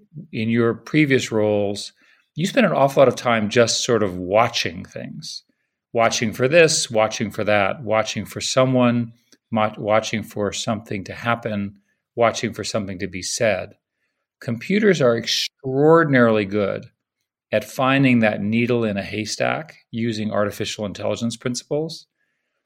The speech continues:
And I cannot imagine the C I A or the National Security Agency or any of the D N I functions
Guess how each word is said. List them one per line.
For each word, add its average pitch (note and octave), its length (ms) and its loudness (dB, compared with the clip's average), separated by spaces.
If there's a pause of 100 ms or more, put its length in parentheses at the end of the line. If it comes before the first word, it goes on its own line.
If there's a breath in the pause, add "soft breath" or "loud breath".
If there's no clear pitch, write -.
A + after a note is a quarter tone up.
(220)
And B2 100 -2
I C#3+ 260 4
cannot B2+ 360 2
imagine G#2+ 840 0 (240)
the A2+ 160 -12 (260)
C - 300 -2
I G#2 100 4
A G#2+ 440 2
or G#2+ 180 -6
the F#2+ 100 -10
National G#2 360 -4
Security G2 440 -4
Agency G2+ 480 -6
or G2 80 -6
any B2 240 2
of G#2+ 120 0
the G#2+ 60 -4
D G2+ 200 -2
N G2 120 -2
I G#2 220 0
functions G#2+ 720 -8